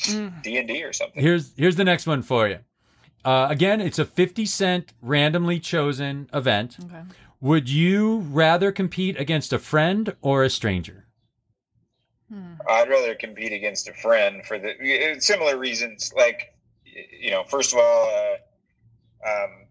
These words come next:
Speaker 2: it's fifty cents, so there's gonna be no hard feelings. Nobody's gonna care, and so it's just gonna be a fun story that we have together after it all is over. And if we, if we draw a random,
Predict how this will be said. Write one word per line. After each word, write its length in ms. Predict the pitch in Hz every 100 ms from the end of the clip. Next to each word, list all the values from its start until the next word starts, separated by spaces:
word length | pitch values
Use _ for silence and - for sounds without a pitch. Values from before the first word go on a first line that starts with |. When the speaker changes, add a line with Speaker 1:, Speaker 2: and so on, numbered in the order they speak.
| _
Speaker 2:
it's 180 | 120 -
fifty 240 | 170 -
cents, 520 | 120 123 113 - - -
so 200 | - 120
there's 160 | 113 107
gonna 140 | 127
be 80 | 113
no 180 | 113 110
hard 200 | 110 -
feelings. 260 | 117 107 113
Nobody's 220 | 110 107
gonna 140 | 107
care, 420 | 98 113 107 107
and 140 | 107 104
so 120 | 113
it's 140 | 107
just 160 | 117 -
gonna 120 | 117
be 120 | 107
a 40 | 104
fun 260 | - 110
story 340 | - - 113 107
that 120 | 104
we 80 | 107
have 120 | 117
together 440 | 101 117 120 135 - _ _ _ -
after 340 | 120 - 117
it 40 |
all 300 | 117 117 113
is 100 | 110
over. 300 | 120 127 135
And 80 | 135
if 140 | 117 -
we, 140 | 110 _
if 140 | 131 -
we 80 | 113
draw 300 | 127 117 110
a 80 | 101
random, 540 | 113 113 113 113 113